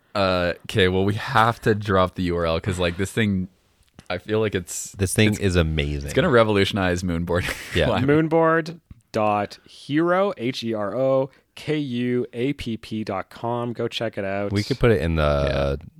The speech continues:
Speaker 1: in the
Speaker 2: d-,
Speaker 1: description.
Speaker 2: in the
Speaker 3: Sure,
Speaker 2: description.
Speaker 3: sure, and I'll
Speaker 2: It,
Speaker 3: toss
Speaker 2: it,
Speaker 3: it on
Speaker 2: it needs to
Speaker 3: Patreon.
Speaker 2: be there.
Speaker 3: Sure,
Speaker 1: Yeah, so
Speaker 3: sure.
Speaker 1: it's, like, moonboard.herokuapp.com.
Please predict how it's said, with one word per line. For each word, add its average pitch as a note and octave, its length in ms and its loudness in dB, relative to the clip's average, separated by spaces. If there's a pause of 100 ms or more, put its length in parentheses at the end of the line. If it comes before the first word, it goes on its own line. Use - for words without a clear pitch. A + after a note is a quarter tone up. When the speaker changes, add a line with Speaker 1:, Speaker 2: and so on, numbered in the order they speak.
Speaker 1:
in G2+ 80 -4
the F2+ 80 -2
Speaker 2:
d-, F2+ 80 -6
Speaker 1:
description. F2 340 -2
Speaker 2:
in E2 60 2
the D#2+ 60 2
Speaker 3:
Sure, - 120 -2
Speaker 2:
description. D2+ 520 -2
Speaker 3:
sure, E2 340 -10
and E2 100 -10
I'll E2 80 -4
Speaker 2:
It, G2 60 2
Speaker 3:
toss F#2 180 -4
Speaker 2:
it, G2+ 40 2
Speaker 3:
it G2 80 0
on F2 80 -6
Speaker 2:
it G#2 120 2
needs D#2+ 280 0
to E2 100 -6
Speaker 3:
Patreon. D2 40 -4
Speaker 2:
be D2+ 160 -4
there. C#2+ 280 -4
Speaker 3:
Sure, - 220 -4
Speaker 1:
Yeah, - 160 -4
so - 140 -8
Speaker 3:
sure. E2+ 100 -4
Speaker 1:
it's, E2+ 140 -6
like, D#2+ 220 -6
moonboard.herokuapp.com. F2+ 3250 -2